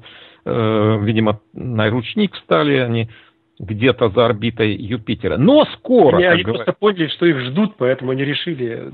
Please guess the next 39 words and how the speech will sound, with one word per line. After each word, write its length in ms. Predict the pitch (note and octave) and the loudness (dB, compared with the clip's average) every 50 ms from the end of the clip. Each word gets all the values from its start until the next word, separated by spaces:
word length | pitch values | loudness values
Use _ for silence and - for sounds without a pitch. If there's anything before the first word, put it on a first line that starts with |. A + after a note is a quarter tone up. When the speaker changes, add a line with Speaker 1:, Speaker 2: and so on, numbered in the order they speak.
| - - | -12 -8
Speaker 2:
немножко 320 | C3+ C3 C#3 D3+ - E3+ | -4 -2 -2 -2 -2 -2
Speaker 1:
Наверное. 300 | D3+ A#2+ A2+ C3 B2+ B2 | -2 0 0 2 2 0
Speaker 2:
перед-, 100 | A#2+ - _ _ _ _ _ _ - | -2 -6 _ _ _ _ _ _ -6
под-, 160 | D#3 D3+ - | -6 -6 -2
Speaker 1:
В 80 | - D#3 | 2 0
общем, 180 | G3+ D#3 E3 - | 0 2 0 -2
Speaker 2:
притормозить. 720 | G#3 F#3 - G#3 F#3+ F#3 F#3+ F3+ D3+ A#2+ A2 G2 - - | -2 0 0 -2 -2 -2 -4 -6 -6 -6 -10 -14 -12 -6
Speaker 1:
я 140 | - A#3 A3 | -4 -4 -4
к 60 | - | -2
тому, 280 | - G#3+ G#3+ A3+ B3 A3+ | -2 -2 0 0 0 -4
что 300 | - - - G#3 G3 - - | -4 0 2 2 2 2 0
ни, 460 | - D3 F#3 A3 A#3+ A#3 A3 G3 - - | -4 -2 0 0 2 2 2 0 0 -2
э, 520 | - D3+ D#3 D3+ D3+ D3 D3 C#3+ C#3+ D3 D3+ | -2 0 2 2 2 2 2 2 0 0 -2
ни 140 | D#3+ F3+ F#3 | -2 -2 -2
в 60 | D#3+ | -2
девяностых 600 | E3+ F#3+ F#3+ F3+ F3 F3 E3 B2+ - - A2+ G2 | -2 0 0 2 2 2 2 0 0 -2 -6 -4
годах, 400 | G2+ G#2 F#2 F2+ F2 D#2 - - - | 0 0 0 0 -2 -4 -6 -8 -10
ни 240 | - B2 D3+ E3+ F#3 | -8 -4 -4 -2 -2
в, 400 | F3 F3 F3 F3 E3+ E3 E3 E3 | -2 -2 -2 -2 0 0 0 0
ни 120 | E3+ F3 | 0 0
в 80 | D#3+ D#3+ | 0 -2
двухтысячных, 760 | F3 D3+ - - - C#3+ G#2+ - G2+ - - - - F#2+ - | -2 -4 -4 -4 -4 -4 -4 -4 -6 -8 -8 -6 -6 -6 -2
ни 140 | B2+ D#3 F3 | 0 0 0
в 80 | D#3 D3 | 0 0
две 400 | B2+ - - G2+ F#2 A2 C#3+ D3 | -4 -8 -12 -6 -2 0 0 0
тысячи 300 | - F#3+ - - - D3+ | 0 -2 -4 -2 -4 -4
двенадцатом, 680 | B2+ C#3+ D#3+ D3+ D3+ C#3+ G#2+ F2+ - - - D2 - _ - | -2 0 0 2 2 2 0 0 -4 -8 -12 -12 -12 _ -8
ни 280 | - B2+ D#3 F#3 G#3 | -4 -2 0 0 0
в 160 | G3 D3+ D#3 G3+ | 0 2 4 4
этом 360 | G3+ F#3+ - - D3 C3+ C3+ | 4 4 4 2 0 0 0
году 320 | B2 C#3 C3 A#2+ A#2 G#2 - | 0 0 0 0 -2 -2 0
опять 500 | B2 C#3 - - - D#3+ D3 C3+ A2+ - - _ _ _ _ _ _ | 0 -2 -2 0 0 2 4 4 2 0 -4 _ _ _ _ _ _
просыпаются, 760 | - A2 G#2 - A2 A2 - - A#2 G#2+ G2+ G2+ G2 - - | -6 -6 -6 -4 -4 -6 -2 0 2 2 2 2 0 -6 -14
так 180 | - - - - | -14 -14 -10 -6
сказать, 220 | - G2 F2+ - _ _ _ _ - | -6 -6 -6 -6 _ _ _ _ -8
еще, 420 | A2+ G#2 - - C3 B2+ A2 G2 - - - - _ _ _ - | -6 -6 -4 0 2 2 2 2 -2 -8 -20 -20 _ _ _ -10
э, 580 | - A#2 A2+ A2+ A2 G#2+ G2+ G2 F#2+ F#2+ F#2+ - | -6 -4 -2 -2 -2 0 0 0 0 0 -2 -2
идиотизм, 580 | - G2 G2 B2+ C3 A2 - - D3+ D3 B2 | -4 -2 0 0 0 0 -2 -2 -2 -2 -2
он 160 | C3 C#3 C3+ | -2 -2 -2